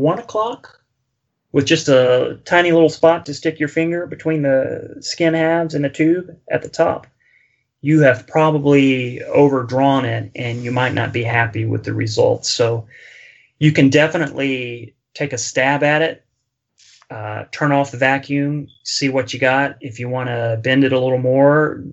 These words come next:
draw it back. There, there's nothing about it that's like a one-shot deal. You could make multiple attempts at, uh, pulling the vacuum on it in, until you get it where you want it.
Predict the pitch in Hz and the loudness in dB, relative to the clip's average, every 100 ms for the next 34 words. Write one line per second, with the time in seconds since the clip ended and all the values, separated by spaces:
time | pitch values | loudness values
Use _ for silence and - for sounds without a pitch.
0 | - 117 131 131 127 143 135 127 - 143 | -12 0 4 4 4 2 2 0 -4 -8
1 | - 156 147 165 170 156 131 135 135 123 | -2 -2 2 2 2 0 2 2 2 0
2 | 127 123 - 131 117 120 120 127 135 131 | -4 -8 -4 -4 -2 -4 -4 -6 -6 -6
3 | 117 - 123 120 - - _ _ _ _ | -6 -4 -2 -2 -8 -14 _ _ _ _
4 | _ _ 131 120 107 104 113 117 139 135 | _ _ -10 -6 -6 -6 -8 -8 -4 -2
5 | 135 127 127 127 113 127 120 117 - 123 | -2 -2 0 0 2 0 2 0 -4 -6
6 | 117 110 - 117 117 - _ _ _ _ | -4 -6 -4 -4 -4 -10 _ _ _ _
7 | _ _ _ _ _ 113 107 98 95 - | _ _ _ _ _ -4 -4 -4 -8 -12
8 | - 156 143 123 117 123 120 113 120 117 | -2 2 4 2 2 2 2 -2 -6 -4
9 | 113 113 113 113 _ _ - 113 - 117 | -4 -4 -6 -10 _ _ -10 -8 -8 -10
10 | 110 117 117 113 117 113 - _ _ _ | -6 -6 -6 -4 -2 -2 -4 _ _ _
11 | _ _ _ - 113 117 113 110 107 98 | _ _ _ -6 0 2 2 -2 -2 -4
12 | 90 - - | -8 -14 -20